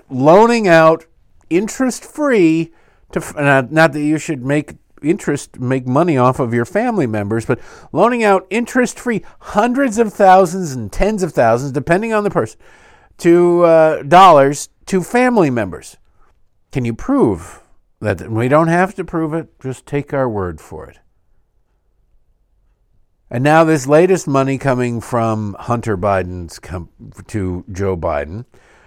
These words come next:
from, that came directly from China, they're saying, "No, no, no, no, no. This was just repayment for a loan for a truck."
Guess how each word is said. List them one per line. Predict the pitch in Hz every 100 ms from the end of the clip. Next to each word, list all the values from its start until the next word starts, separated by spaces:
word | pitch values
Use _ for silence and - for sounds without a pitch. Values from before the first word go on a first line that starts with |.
| _
from, | - 139 113 107
that | - 120 98 -
came | 131 120
directly | 101 104 110 - 98
from | - 90
China, | 90 127 147 110 101 - _
they're | - 120 135
saying, | - 127 120
"No, | 139 208
no, | 240
no, | 233 226
no, | 226
no. | 208 160 160 _ _ _ _ _ _ _ _ _ -
This | 107 107
was | 143 139
just | 143 -
repayment | 147 139 127 120 -
for | - 113
a | 117
loan | 113 107 101 104
for | 104 - 110
a |
truck." | - 151 107 -